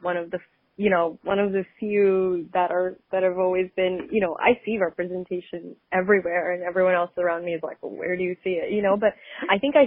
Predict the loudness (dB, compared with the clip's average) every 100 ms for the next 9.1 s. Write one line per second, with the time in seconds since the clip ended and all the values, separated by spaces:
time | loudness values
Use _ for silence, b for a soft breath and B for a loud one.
0 | 4 4 6 6 4 0 0 2 2 2
1 | 0 -2 0 0 2 0 -2 -4 -4 -4
2 | -6 -10 -6 0 0 -2 -6 _ 0 0
3 | 2 -2 -2 -4 -4 -4 _ -6 0 0
4 | 0 -2 -6 _ _ _ _ _ -4 -4
5 | -4 0 0 2 2 0 _ _ _ _
6 | _ _ _ _ _ _ -4 -2 0 0
7 | -2 -2 -6 -6 -10 -10 -14 _ -2 0
8 | 0 -2 -8 -8 -8 -10 -8 -4 -2 -2
9 | -4